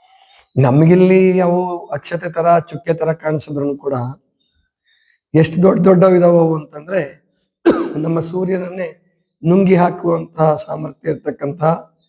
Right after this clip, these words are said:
ಸೂರ್ಯನಿಗಿಂತಲೂ ಸಾವಿರ ಪಟ್ಟು, ಲಕ್ಷ ಪಟ್ಟು ದೊಡ್ಡದಾಗಿರ್ತಕ್ಕಂತಹ ನಕ್ಷತ್ರಗಳು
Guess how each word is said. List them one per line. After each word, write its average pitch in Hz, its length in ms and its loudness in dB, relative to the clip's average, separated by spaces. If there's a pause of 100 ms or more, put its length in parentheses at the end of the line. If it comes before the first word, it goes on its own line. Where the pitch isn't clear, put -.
(360)
ಸೂರ್ಯನಿಗಿಂತಲೂ 196 1000 2
ಸಾವಿರ 175 540 -2
ಪಟ್ಟು, 170 680 -10 (180)
ಲಕ್ಷ - 260 -2
ಪಟ್ಟು - 580 -4 (560)
ದೊಡ್ಡದಾಗಿರ್ತಕ್ಕಂತಹ 156 1300 -2 (360)
ನಕ್ಷತ್ರಗಳು 160 960 0